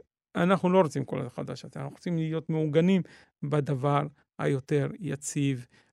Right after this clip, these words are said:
היותר קבוע." כי בני אדם זקוקים ליציבות הזאת,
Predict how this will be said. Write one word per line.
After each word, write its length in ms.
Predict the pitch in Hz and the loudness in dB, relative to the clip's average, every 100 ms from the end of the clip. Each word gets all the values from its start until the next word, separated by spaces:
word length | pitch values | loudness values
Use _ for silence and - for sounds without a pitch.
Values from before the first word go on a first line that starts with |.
| - | -6
היותר 420 | 160 147 156 139 | -2 0 0 -2
קבוע." 540 | - 151 127 139 143 139 - _ _ - | -2 -4 -2 -2 -2 -4 -8 _ _ -12
כי 100 | 160 | -6
בני 220 | 135 175 | 2 4
אדם 220 | 175 214 | 6 6
זקוקים 640 | 196 - - 190 - 269 196 - _ _ | 4 -2 -4 0 8 8 8 2 _ _
ליציבות 600 | 151 156 147 170 151 165 | 0 2 2 -2 0 0
הזאת, 280 | 151 131 135 | 0 -2 -2